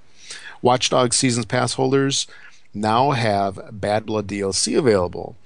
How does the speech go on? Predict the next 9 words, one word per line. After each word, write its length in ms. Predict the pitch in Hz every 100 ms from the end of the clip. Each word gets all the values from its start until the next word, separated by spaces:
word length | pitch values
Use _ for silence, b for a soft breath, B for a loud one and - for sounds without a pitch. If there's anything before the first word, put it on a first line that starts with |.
| b -
Bad 300 | - 101 101
Blood 320 | 98 104 104 104
focuses 580 | 117 107 117 - 120
on 360 | 107 110 101 101
Raymond 460 | 104 117 120 123 120 - -
T-Bone 800 | - 180 135 117 113 117 139 160 -
Kennedy, 560 | - 139 98 92 110
or 140 | - 101
Kenny, 440 | - 135 104 120